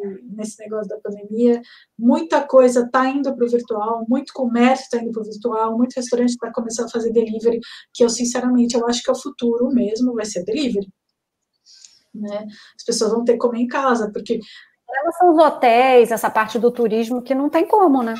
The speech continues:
Speaker 1: Sim, eu fico muito preocupada com essa parte do turismo. Muito
Speaker 2: Eu acho que eles
Speaker 1: preocupada.
Speaker 2: vão começar a fazer, quando o pessoal começar a viajar mais, é, muita promoção, acredito eu, né?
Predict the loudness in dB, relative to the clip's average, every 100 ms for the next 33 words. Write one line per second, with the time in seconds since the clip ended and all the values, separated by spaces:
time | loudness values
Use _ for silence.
0 | -12 _ _ _ _ _ -2 0 0 2
1 | 2 0 -8 2 4 4 -2 -4 -6 -6
2 | -6 -6 0 0 0 -4 -8 -4 -4 -4
3 | -8 -6 -4 -4 -4 -8 -10 _ _ -14
4 | -2 0 0 4 4 6 4 4 4 2
5 | 2 2 0 0 0 2 2 4 4 4
6 | 4 2 0 -2 _ _ -2 0 2 2
7 | 0 0 0 2 0 2 2 2 2 2
8 | 2 0 -2 0 4 4 2 -2 -4 2
9 | 4 6 6 6 6 4 0 0 0 -4
10 | -2 -2 -2 -4 -2 0 2 2 -2 -6